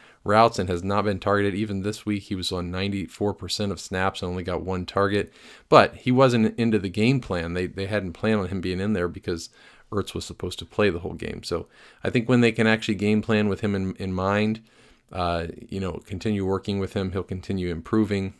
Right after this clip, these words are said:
and he could have a really nice role, uh, for your stretch run. Wanna mention Juwan Johnson again. This is maybe the third or fourth time I mentioned him on this podcast.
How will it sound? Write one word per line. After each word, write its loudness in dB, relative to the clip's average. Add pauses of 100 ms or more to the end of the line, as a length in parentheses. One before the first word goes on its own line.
(100)
and -6
he -4
could -6
have 0
a -4
really 4
nice 0
role, 2 (400)
uh, 0
for -4
your 0
stretch -4
run. -4 (480)
Wanna 6
mention 4
Juwan 4
Johnson 2
again. 4
This -6
is -10
maybe 0
the 0
third 0
or 0
fourth -2
time 0
I 0
mentioned -2
him -2
on -2
this -8
podcast. 2